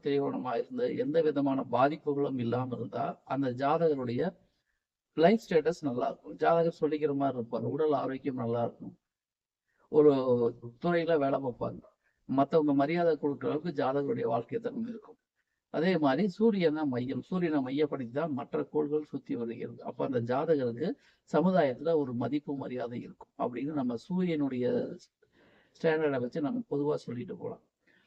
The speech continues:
சூரியன் தான் மூத்த மகனை குறிக்கும், சூரியன் தான் தந்தையை குறிக்கும்,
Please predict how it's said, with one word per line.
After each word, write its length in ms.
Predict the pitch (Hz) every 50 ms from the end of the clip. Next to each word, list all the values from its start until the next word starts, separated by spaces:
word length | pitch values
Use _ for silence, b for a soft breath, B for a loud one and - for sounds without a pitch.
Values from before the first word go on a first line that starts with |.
| b _ -
சூரியன் 380 | 185 202 185 180 160 147 160
தான் 100 | 160 151 143
மூத்த 180 | 156 156 - 151 143
மகனை 280 | 127 131 131 135 123 -
குறிக்கும், 340 | 123 120 101 - - - - - - -
சூரியன் 380 | 160 165 165 165 147 131 123 143
தான் 120 | 147 - -
தந்தையை 280 | - 123 - 131 127 -
குறிக்கும், 360 | - 123 - 147 - _ _